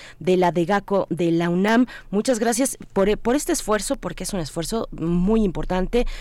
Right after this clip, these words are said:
un esfuerzo que agradece la comunidad universitaria,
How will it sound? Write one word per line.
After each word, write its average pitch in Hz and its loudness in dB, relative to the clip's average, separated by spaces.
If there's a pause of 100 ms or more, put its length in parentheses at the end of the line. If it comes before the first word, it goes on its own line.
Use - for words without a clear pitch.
(160)
un 180 0
esfuerzo 185 -2
que 160 0
agradece 165 -2
la 156 -4
comunidad 165 -2
universitaria, 185 -2